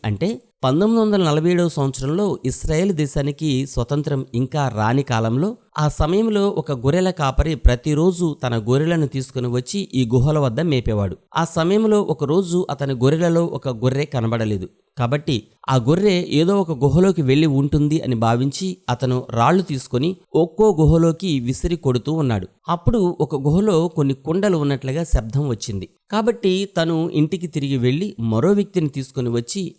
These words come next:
ఆ గుహలో వెతికినప్పుడు, ఆ గుహలో చాలా కుండలు వారికి కనిపించాయి. ఆ కుండలలో బైబిల్ అసలైన ప్రతులు,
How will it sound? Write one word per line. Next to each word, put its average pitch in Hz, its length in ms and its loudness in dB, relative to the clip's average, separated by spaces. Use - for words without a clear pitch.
ఆ 123 80 0
గుహలో 131 380 0
వెతికినప్పుడు, 131 640 -4
ఆ 139 100 2
గుహలో 170 580 4
చాలా 180 260 2
కుండలు 147 380 -2
వారికి 127 300 0
కనిపించాయి. 117 600 -4
ఆ 156 80 0
కుండలలో 190 760 2
బైబిల్ 165 500 0
అసలైన 160 360 -2
ప్రతులు, 143 680 -2